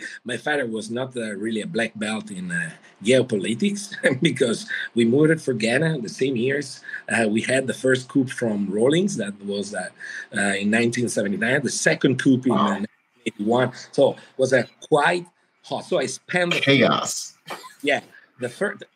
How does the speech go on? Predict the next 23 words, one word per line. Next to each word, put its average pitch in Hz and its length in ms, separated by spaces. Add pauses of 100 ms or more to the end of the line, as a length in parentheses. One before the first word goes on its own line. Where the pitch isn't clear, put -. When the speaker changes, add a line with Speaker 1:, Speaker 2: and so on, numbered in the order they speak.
(100)
Speaker 1:
think 185 140
about 160 240
that. 135 280 (200)
Uh, 113 240 (100)
I 123 60
remember 139 380
I 120 40
was, 113 280
like, 110 360
uh, 95 160 (920)
five 131 460 (200)
years 160 320
old, 180 300 (200)
more 143 200
or 139 60
less, 147 280
five, 151 200
six 139 260
years 147 240
old. 135 260 (420)
I 107 40
remember 151 260
one, 147 300